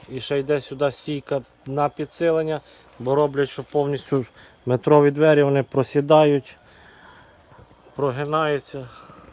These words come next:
Самий кращий варіант — це ось тако зробити, воно виходить як типу, як,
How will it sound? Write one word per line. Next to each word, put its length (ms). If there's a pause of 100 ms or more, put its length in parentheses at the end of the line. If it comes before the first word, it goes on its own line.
(140)
Самий 500 (120)
кращий 420
варіант — 480
це 120
ось 200
тако 400 (580)
зробити, 560
воно 260
виходить 680
як 600 (1600)
типу, 600
як, 260